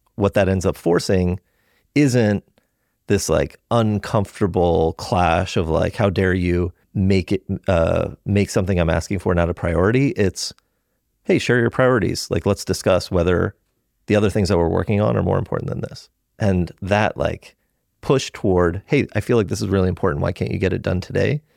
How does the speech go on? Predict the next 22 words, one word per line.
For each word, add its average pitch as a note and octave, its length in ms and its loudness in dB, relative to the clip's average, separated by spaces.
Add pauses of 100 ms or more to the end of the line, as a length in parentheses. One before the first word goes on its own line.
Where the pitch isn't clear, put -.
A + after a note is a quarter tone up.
(300)
starts - 320 -2
to F2+ 80 -2
manifest. F#2+ 520 -2
And F2 120 -2
to - 100 -4
your F2+ 160 0
earlier G2+ 340 2
question G2+ 460 -2
of F2 240 -6 (420)
how - 120 -2
can G#2 200 0
we F#2 140 2
move F#2 580 -2 (400)
more F#2+ 180 0
quickly, C3 480 -2 (260)
it's G#2+ 200 0
a F2+ 340 2 (500)
lack E2+ 420 0
of F2 420 -2 (300)
apathy G#2 600 -2
toward E2+ 720 -2 (640)
delay. F2 380 -2